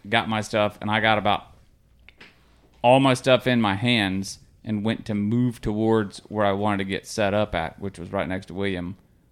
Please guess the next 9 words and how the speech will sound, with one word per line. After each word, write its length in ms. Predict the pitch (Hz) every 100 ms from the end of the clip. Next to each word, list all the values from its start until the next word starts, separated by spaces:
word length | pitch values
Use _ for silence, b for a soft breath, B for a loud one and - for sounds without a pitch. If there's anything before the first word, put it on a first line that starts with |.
| _ _
I 80 | 87
look 300 | 104 104 113
at 80 | 107
the 80 | -
fence, 540 | - 101 92 - - - _ _ _ _ _
and 120 | 107 104
that 160 | 87
gobbler 420 | 104 101 101 98
is, 460 | - 95 87 -